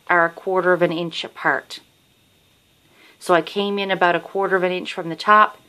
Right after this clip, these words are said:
and I punched two holes to match my button. Whatever you're gonna use for your charm on the outside of your Midori,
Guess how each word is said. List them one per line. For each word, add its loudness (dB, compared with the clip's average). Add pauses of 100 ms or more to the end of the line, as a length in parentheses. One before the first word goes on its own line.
(340)
and -2
I 0
punched -4
two -6
holes -8 (880)
to -10
match -2
my -2
button. 0 (460)
Whatever 4
you're 2
gonna 4
use 0
for 0
your 0
charm -2
on 2
the -4
outside 2
of -2
your -2
Midori, -2